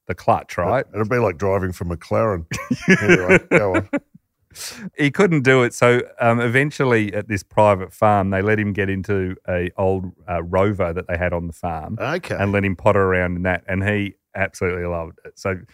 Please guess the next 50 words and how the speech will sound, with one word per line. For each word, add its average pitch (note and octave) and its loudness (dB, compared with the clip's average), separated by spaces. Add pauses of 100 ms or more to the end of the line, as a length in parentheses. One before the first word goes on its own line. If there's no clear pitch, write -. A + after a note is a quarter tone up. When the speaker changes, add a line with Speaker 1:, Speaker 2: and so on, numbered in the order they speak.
(280)
Speaker 1:
the B2+ 0
first A#2 0
hint G#2 -2
of G2 -4
motor F#2 0
Speaker 2:
He's F2 -2
Speaker 1:
racing. E2+ 0 (180)
Speaker 2:
smitten A#2+ -2
straight A2 -2
away G2 -2
Speaker 1:
He C#3 -2
Speaker 2:
with C#3 0
Speaker 1:
just A#2+ 2
Speaker 2:
the G2 2
Speaker 1:
loves A#2+ 4
Speaker 2:
idea F#2+ -4
of F#2 -2
Speaker 1:
driving. F2+ 4
Speaker 2:
driving, A2 -8
yeah. E2+ -10
Speaker 1:
He G2 -2
loves G2 2
driving. E2 -4 (540)
But C3 4
he C#3 2
was C3+ 0
so D#3 4
competitive B2 2
in A2 0
all G#2+ 2
the G#2 0
other G2+ 0
sports. - -4
In G#2+ -2
tennis, B2 0
he G#2+ -2
was G#2 -4
twelve G#2+ 0
and G2+ -6
he G2+ -2
entered G#2 -4
a - -14
tennis G2 -4
tournament F#2 -4
for - -12
boys F#2 -4
aged F2+ -4
sixteen - -8
and E2+ -8
under. E2 -12